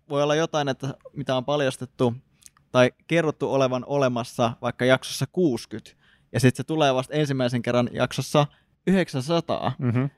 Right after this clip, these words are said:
Speaker 1: Niinku, että nyt se tuodaan vasta esiin.
Speaker 2: No, sa-,
Speaker 1: Mikä on
Speaker 2: sanoisin
Speaker 1: kaikkein
Speaker 2: vastalauseen
Speaker 1: siisteintä.
Speaker 2: tähän sulle.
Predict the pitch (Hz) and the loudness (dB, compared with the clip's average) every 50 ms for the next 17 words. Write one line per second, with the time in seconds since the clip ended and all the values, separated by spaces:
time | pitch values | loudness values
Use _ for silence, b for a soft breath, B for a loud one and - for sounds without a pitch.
0 | _ _ _ - 123 123 117 117 113 113 - 131 135 175 196 - - 156 - 135 | _ _ _ -6 -4 -2 0 0 0 -2 0 0 2 2 2 2 0 -2 0 2
1 | 120 110 104 101 110 113 113 - - - 127 131 127 - - 78 82 95 123 139 | 2 2 2 0 0 -2 -4 -4 -4 -2 0 0 2 2 0 -2 -2 -2 -4 0
2 | - - 143 151 - - _ _ _ _ - - 156 - - 160 156 135 - 139 | 2 4 2 2 2 -2 _ _ _ _ -12 -10 -10 -6 -4 -4 -4 -2 0 0
3 | 131 131 165 165 160 147 143 143 151 175 160 139 135 139 127 123 120 104 127 120 | 0 0 0 0 0 0 0 2 2 2 2 2 2 2 2 2 0 0 -2 -4
4 | 123 127 123 120 117 120 127 123 - - 127 120 120 113 | -2 0 0 0 -2 -4 -8 -6 -2 0 0 0 0 -2